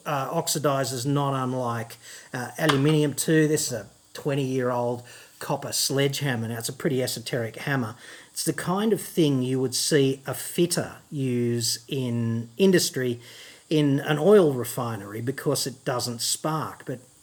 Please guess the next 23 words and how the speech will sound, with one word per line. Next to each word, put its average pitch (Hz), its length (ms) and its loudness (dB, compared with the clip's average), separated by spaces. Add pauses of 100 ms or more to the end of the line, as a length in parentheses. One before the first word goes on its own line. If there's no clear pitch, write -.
basically, 147 640 0 (480)
this 151 340 2
hammer 135 300 0
is 117 140 -4
an 120 80 -6
artifact 123 600 -6
of 107 180 -10 (340)
my 123 260 -4
past, 127 520 -6
and 120 120 -4
I 120 140 -4
don't 117 300 -4
use 139 240 2
it 131 80 -4
very 117 260 -4
often. 131 300 -4
It 120 40 -6
just 117 280 -4
sits 139 220 -4
on 113 120 -4
the 107 60 -10
floor, 151 480 0 (360)
and 175 360 2